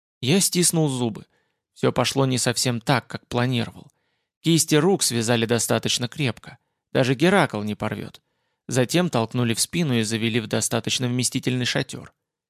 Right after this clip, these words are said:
«Сесть!» — велел голос за спиной. Конвоир ногой придвинул мне легкий пластмассовый стул.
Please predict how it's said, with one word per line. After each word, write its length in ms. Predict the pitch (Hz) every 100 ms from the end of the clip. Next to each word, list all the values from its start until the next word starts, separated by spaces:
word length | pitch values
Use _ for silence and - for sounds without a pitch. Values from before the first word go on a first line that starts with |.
| _ _ _ _
«Сесть!» — 600 | - 147 135 117 - - _ _ _ -
велел 340 | 123 120 117
голос 300 | 117 110 107
за 160 | 104 110
спиной. 480 | - 110 - 98 _ _ _ _ _ _ _ _ _ -
Конвоир 500 | 127 117 127 202 143
ногой 320 | 113 110 113
придвинул 480 | - 120 117 151 131
мне 180 | 120
легкий 400 | 113 110 107 -
пластмассовый 640 | - 123 - 117 107 - 131
стул. 280 | - -